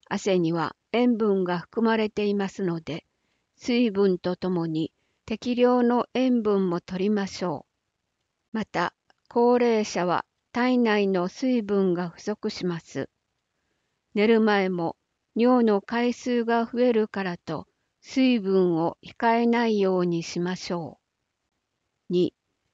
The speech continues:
扇風機、エアコンを活用。暑さで徐々に体力が低下し、室内でも熱中症になることがあります。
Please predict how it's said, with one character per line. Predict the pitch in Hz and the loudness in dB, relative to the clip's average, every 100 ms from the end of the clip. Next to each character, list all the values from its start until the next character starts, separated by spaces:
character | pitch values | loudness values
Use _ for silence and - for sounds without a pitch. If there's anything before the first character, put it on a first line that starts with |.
| _ | _
扇 | _ - 240 240 | _ 0 0 0
風 | - 247 226 - | 0 0 0 -4
機、 | - 165 - | -6 -6 -4
エ | - 196 | -2 0
ア | 226 | 0
コ | - 233 | -2 0
ン | 226 214 | 0 0
を | 202 196 | -2 -4
活 | - 170 - 170 | -10 -14 -6 -4
用。 | 147 120 - _ _ _ _ _ _ _ _ _ _ _ _ - | -4 -6 -14 _ _ _ _ _ _ _ _ _ _ _ _ -4
暑 | 208 - 180 | -4 -2 -6
さ | 175 | -4
で | 165 156 - _ | -4 -4 -4 _
徐 | - 226 | -2 0
々 | 226 | 2
に | 202 180 | 2 0
体 | - 240 247 | 0 0 0
力 | 214 196 185 | 0 -2 -4
が | 170 175 | -4 -6
低 | - 208 214 | -2 -2 -2
下 | 190 185 | -4 -8
し、 | - 165 151 _ _ _ _ - | -8 -8 -8 _ _ _ _ -14
室 | - 240 - 214 | -10 -8 0 2
内 | 196 180 170 | 2 0 -2
で | 160 | -2
も | 156 143 - | -2 -2 -6
熱 | - 202 - - | -4 -4 -6 -6
中 | 254 247 | 0 0
症 | 254 233 233 | 0 0 2
に | 226 214 | 2 2
な | 226 240 | 2 0
る | 226 | -2
こ | - 202 | -4 -4
と | 180 | -4
が | 180 170 | -4 -6
あ | |
り | 165 | -6
ま | 165 151 - | -8 -10 -12
す。 | 95 | -14